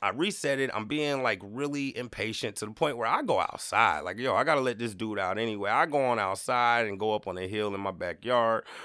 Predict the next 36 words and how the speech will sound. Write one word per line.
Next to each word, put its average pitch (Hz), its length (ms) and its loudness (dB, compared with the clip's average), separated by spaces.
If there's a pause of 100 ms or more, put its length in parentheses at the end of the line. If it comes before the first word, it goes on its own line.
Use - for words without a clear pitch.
(240)
whatever, 98 440 0
whatever. 90 640 -4 (440)
And 104 920 -2 (340)
I 87 80 0
think 160 360 0 (920)
what 127 240 10
happened 151 400 8
was 123 120 2
I 123 60 4
had 127 180 2
tried 120 180 4
to - 60 0
send 113 140 -4
a 87 60 -6
text - 400 -6
to 139 60 -4
my 113 260 -2
aunt, 110 220 -4
like, 101 300 -4
"Yo," 107 400 0 (340)
uh, 95 300 0 (200)
we 113 100 -8
call 104 180 0
him 87 60 -4
Pac-Man. 98 380 -2
"Pac-Man 151 460 0
said, 135 300 -4
'Sorry 139 240 -2
for 143 120 -8
your 117 100 -4
loss.'" 113 260 0
What 123 120 -4
are - 40 -6
you 208 40 -8
talking 156 340 -4
about? 50 280 -10